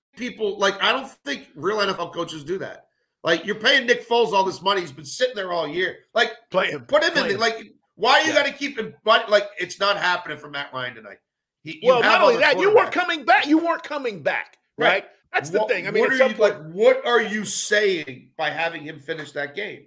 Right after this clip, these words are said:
Speaker 1: You know?
Speaker 2: Yeah.
Speaker 1: Like,
Speaker 2: I,
Speaker 1: it's
Speaker 2: I,
Speaker 1: not
Speaker 2: I
Speaker 1: an
Speaker 2: agree.
Speaker 1: accident. You, you played in the league. You've been in plenty of situations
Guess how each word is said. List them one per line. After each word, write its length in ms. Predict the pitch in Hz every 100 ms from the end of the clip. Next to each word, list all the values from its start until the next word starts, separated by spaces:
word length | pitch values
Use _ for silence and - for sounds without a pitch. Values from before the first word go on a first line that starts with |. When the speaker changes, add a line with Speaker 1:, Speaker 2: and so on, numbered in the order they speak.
| _
Speaker 1:
You 80 | 135
know? 180 | 143 151
Speaker 2:
Yeah. 120 | - 110 _ _ _ -
Speaker 1:
Like, 180 | 180 151
Speaker 2:
I, 160 | 143
Speaker 1:
it's 160 | 139 202
Speaker 2:
I, 40 |
Speaker 1:
not 100 | 247
Speaker 2:
I 20 |
Speaker 1:
an 60 | 180
Speaker 2:
agree. 120 | 175
Speaker 1:
accident. 400 | 233 - 131 107 _ _
You, 140 | 170 190
you 140 | 196
played 280 | - 233 247
in 60 | 170
the 60 |
league. 380 | 143 208 151 139
You've 140 | 160
been 100 | 202
in 120 | 180 -
plenty 240 | 247 262
of 40 |
situations 760 | 175 220 180 175 214 147 131